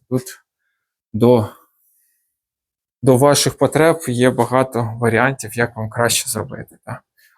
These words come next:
А у кого велика сім'я, то якраз ідеально, п'ять кімнат. Для, е, батька чи для дружини є окремий, окрема кімната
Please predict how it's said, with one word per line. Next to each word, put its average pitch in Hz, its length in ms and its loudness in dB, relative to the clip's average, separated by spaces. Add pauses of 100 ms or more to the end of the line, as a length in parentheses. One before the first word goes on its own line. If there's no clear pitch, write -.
А 131 60 2
у 123 40 2
кого 165 240 6
велика 165 300 4
сім'я, 196 360 0
то 185 100 -4
якраз 139 360 0
ідеально, 165 560 0
п'ять 123 220 2
кімнат. 175 520 -2 (580)
Для, 120 480 2 (840)
е, 113 240 -2 (320)
батька 123 440 0
чи 120 180 -4
для 120 180 0
дружини 120 440 -2
є 120 200 2
окремий, 113 720 -2 (440)
окрема 120 280 0
кімната 117 540 -2